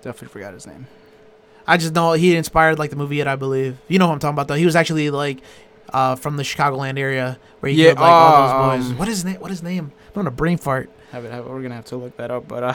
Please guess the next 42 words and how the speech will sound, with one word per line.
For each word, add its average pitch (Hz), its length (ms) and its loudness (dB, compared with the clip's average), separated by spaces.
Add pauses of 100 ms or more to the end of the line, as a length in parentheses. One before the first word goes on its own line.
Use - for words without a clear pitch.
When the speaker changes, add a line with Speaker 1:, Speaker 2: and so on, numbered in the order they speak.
(120)
Speaker 1:
<laughs> 190 100 4
Speaker 2:
But 165 260 2
yeah, 180 220 8
like, 165 300 4
uh, 151 260 -4
all, 156 240 2
all 165 140 0
that 185 120 2
Speaker 1:
the, - 40 0
Speaker 2:
stuff 180 140 0
Speaker 1:
the, 185 60 -4
Speaker 2:
interests 180 300 4
me. 143 240 -6
Speaker 1:
right, 175 240 0
the 147 80 -6
serial 170 380 0 (200)
Speaker 2:
And 156 120 -10
Speaker 1:
killer 160 100 2
Speaker 2:
like 165 140 4
Speaker 1:
that 147 60 2 (100)
dressed 151 100 6
Speaker 2:
Dexter, 160 100 2
Speaker 1:
up 151 60 0
as - 20 6
a 185 40 8
Speaker 2:
Dexter 202 240 6
was 151 140 2
a, 160 80 2 (100)
Speaker 1:
clown. 147 100 -10
Speaker 2:
Dexter 185 340 0
was 156 140 -6
a 147 80 -4
beautiful 156 420 -4
show. 151 280 -4
I 139 80 -2
loved 151 280 -4
it. 156 80 2
I 143 60 -2
love 151 160 -4
how 151 120 -4
they 147 100 -6
portrayed 147 600 -6